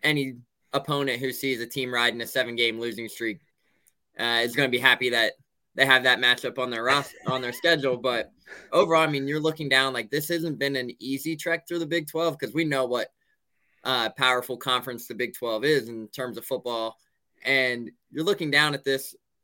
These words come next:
first year in the Big twelve. I mean, they started out great.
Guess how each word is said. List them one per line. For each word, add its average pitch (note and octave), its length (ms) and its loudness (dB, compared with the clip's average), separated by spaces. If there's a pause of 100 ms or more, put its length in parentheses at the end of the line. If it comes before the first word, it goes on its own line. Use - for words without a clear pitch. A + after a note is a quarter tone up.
(160)
first E3 320 2
year D3+ 100 2
in D3 80 0
the C3 60 -4
Big B2 240 -4
twelve. C3 300 2
I B2 80 -4
mean, A#2 280 -6 (760)
they C3+ 140 4
started F#3+ 360 2
out C#3+ 220 2
great. A#2+ 420 -2